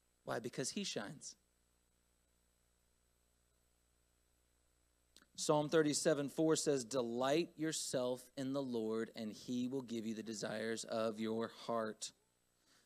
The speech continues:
Isaiah fifty-eight gives us a list of all the ways that we are supposed to do righteousness. That's a, that'd be a good phrase for us to get into our heads. Do righteousness, right?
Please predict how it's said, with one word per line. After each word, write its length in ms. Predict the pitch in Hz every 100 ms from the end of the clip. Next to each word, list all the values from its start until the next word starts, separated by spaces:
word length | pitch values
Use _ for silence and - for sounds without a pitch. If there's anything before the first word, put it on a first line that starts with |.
| _ -
Isaiah 420 | 123 131 160 170 -
fifty-eight 720 | 190 175 185 170 175 165 - _ _ _ _
gives 220 | 139 175 165
us 140 | 170
a 60 | 147
list 340 | 160 180 -
of 100 | 139
all 400 | 165 185 226 240
the 100 | 214
ways 360 | 190 190 180 170
that 100 | 156
we 100 | 165
are 100 | 156
supposed 420 | 170 170 160 -
to 80 | 139
do 540 | 110 180 196 214 226
righteousness. 760 | 190 175 170 143 - 110 101 -
That's 220 | 175 214
a, 80 | 180
that'd 240 | 135 220
be 100 | 202
a 60 | 135
good 260 | 120 156
phrase 300 | - 151 139
for 160 | - 135
us 120 | 123
to 100 | -
get 360 | 107 123 135 - _ _ -
into 260 | 147 139 131
our 120 | 113
heads. 460 | 117 107 - - - _ _ 117
Do 280 | 151 156 147
righteousness, 800 | 131 127 - 107 110 - - - _ -
right? 320 | 135 139